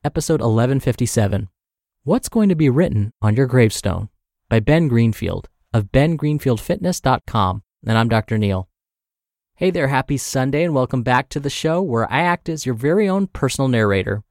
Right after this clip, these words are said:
and read to you from some of the most popular health and fitness blogs online, and always with a bit of my commentary at the end. It's the weekend before Halloween, so why not have a topic where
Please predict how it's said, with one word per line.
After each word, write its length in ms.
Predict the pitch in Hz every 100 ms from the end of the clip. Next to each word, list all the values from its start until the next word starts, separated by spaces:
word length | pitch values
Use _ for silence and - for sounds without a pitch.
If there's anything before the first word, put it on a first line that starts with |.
| _ -
and 160 | 127 135
read 160 | 160
to 120 | -
you 120 | 160 160
from 160 | 147
some 160 | - 123
of 20 |
the 80 | 123
most 320 | 113 - -
popular 480 | - 180 - 180 175
health 300 | - 156 -
and 120 | 147
fitness 380 | - 139 139 -
blogs 440 | - 127 127 123 _ -
online, 540 | 120 117 110 101 101 _ _ _ -
and 120 | 175
always 380 | 208 185 170 - _ -
with 120 | 110
a 60 | 104
bit 120 | 104
of 60 |
my 160 | 104 120
commentary 560 | - 107 107 107 101 101
at 80 |
the 140 | 110 107
end. 260 | 101 - - _ _ _ _ _ -
It's 140 | 262
the 80 | 170
weekend 320 | 127 110 107
before 340 | 104 - 123 113
Halloween, 600 | - 123 123 143 165 170
so 340 | - 151 147 - _ _ _
why 180 | 196 233
not 220 | 220 190
have 180 | 160 156
a 60 |
topic 480 | 147 - 120 - 107
where 200 | 110 107